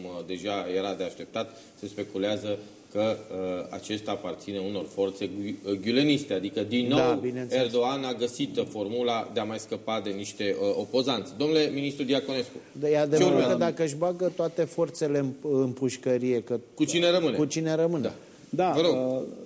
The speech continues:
Speaker 3: deci, uh, din ce în ce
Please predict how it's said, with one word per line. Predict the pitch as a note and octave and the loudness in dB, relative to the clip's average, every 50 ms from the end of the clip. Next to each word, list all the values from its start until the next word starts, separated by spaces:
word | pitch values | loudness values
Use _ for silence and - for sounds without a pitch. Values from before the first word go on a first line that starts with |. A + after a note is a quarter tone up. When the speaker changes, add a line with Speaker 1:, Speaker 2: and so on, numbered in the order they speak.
| - - C#3+ | -12 -6 0
Speaker 3:
deci, | C3+ C#3 C#3 C3 - - | 2 2 2 2 0 -2
uh, | D3+ C#3+ C3+ C3+ C3 B2+ - - - - - - - - - - - G#2+ F#2 - - G#2+ - - G#2+ C#3 - - - - - - - - | 0 2 2 2 0 -2 -4 -6 -10 -14 -16 -16 -16 -14 -14 -14 -12 -12 -12 -12 -12 -14 -14 -14 -14 -14 -16 -18 -20 -20 -20 -20 -20 -12
din | - C#3 C#3 C#3 | -6 -4 -2 -2
ce | B2+ D#3+ | 0 0
în | E3+ D#3+ | 0 -2
ce | C3+ - D#3+ | -2 -2 -2